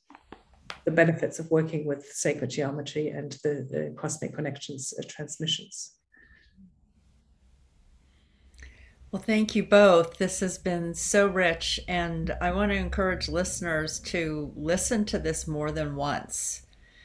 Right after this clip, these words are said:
Speaker 2: you know, that there's, that, that to receive the transmission, some, sometimes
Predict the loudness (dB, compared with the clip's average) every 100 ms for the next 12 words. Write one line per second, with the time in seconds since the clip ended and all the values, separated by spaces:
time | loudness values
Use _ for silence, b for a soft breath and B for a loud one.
0 | b b -4 -2 0 -2 -2 0 0 0
1 | 0 2 0 -2 -4 -6 -8 -16 -6 -6
2 | -6 -14 -20 _ _ -6 -6 -6 -6 -4
3 | -4 -4 -2 -4 -4 -10 -4 -2 -2 -4
4 | -6 -6 -6 -8 -6 -2 -4 -6 -6 -2
5 | -2 0 -2 -2 -4 -6